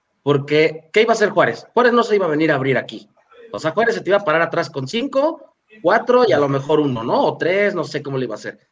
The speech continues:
Y ahí con la falta de generación de nosotros nos hubiéramos echado otro cero cero o uno cero, aburridísimo, ¿eh? Como dice el Gara, o sea, no, no, no veo con este, con ese sistema que tenía la América de tres, de casi un mes trabajando, cómo le, cómo a-, puedas abrir un equipo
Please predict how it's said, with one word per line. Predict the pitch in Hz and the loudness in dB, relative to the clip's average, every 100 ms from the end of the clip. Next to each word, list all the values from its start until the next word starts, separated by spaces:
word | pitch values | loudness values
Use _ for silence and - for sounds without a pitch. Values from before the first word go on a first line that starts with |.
| _ _ | _ _
Y | 139 | 2
ahí | 170 233 254 | 4 4 2
con | 240 | -2
la | 185 | -2
falta | 214 233 | -2 0
de | 247 | 0
generación | 240 151 147 143 185 | -2 -4 -4 -4 -6
de | 214 | -6
nosotros | 160 151 165 190 | -6 -6 -6 -4
nos | 156 | -4
hubiéramos | 160 220 202 | -4 -4 -6
echado | 139 139 170 | -8 -6 -4
otro | 190 190 156 | -2 -2 -4
cero | 160 175 | -2 -4
cero | 170 156 175 - | -2 0 0 2
o | 135 | 2
uno | 151 196 | 4 2
cero, | 180 160 156 233 - _ _ | 0 2 2 0 -6 _ _
aburridísimo, | 127 135 139 139 139 214 269 202 160 | -2 0 2 2 0 -2 -2 0 0
¿eh? | 233 | 0
Como | 175 135 | -2 -2
dice | 165 180 | -2 -4
el | 135 | -2
Gara, | 185 220 | -2 -2
o | |
sea, | 147 123 - _ _ - | -2 -6 -8 _ _ -2
no, | 147 208 226 | 2 2 2
no, | 208 208 185 | 0 -2 0
no | 190 220 | 2 4
veo | 233 240 | 4 4
con | 208 175 | 0 -4
este, | 185 214 | -2 -4
con | 202 170 | -2 -4
ese | 202 | -6
sistema | 190 143 180 180 | -8 -6 -6 -6
que | |
tenía | 135 143 175 | -8 -6 -4
la | |
América | 180 180 185 160 | -2 -2 -2 -2
de | 139 | -2
tres, | 135 151 160 - | 0 0 -2 -4
de | 139 135 _ _ _ _ | -6 -6 _ _ _ _
casi | 160 175 185 | 0 2 2
un | 170 | 2
mes | 175 175 | 0 0
trabajando, | 147 117 143 139 175 165 - _ | -2 0 0 0 0 -2 -6 _
cómo | - 165 | 0 2
le, | 175 165 | 4 2
cómo | 170 180 180 | 0 0 2
a-, | 180 180 - - | 0 -2 -8 -2
puedas | 170 185 180 | 0 2 0
abrir | 139 156 | -2 -2
un | 165 | -2
equipo | 156 156 147 165 165 | -4 -6 -2 -4 -4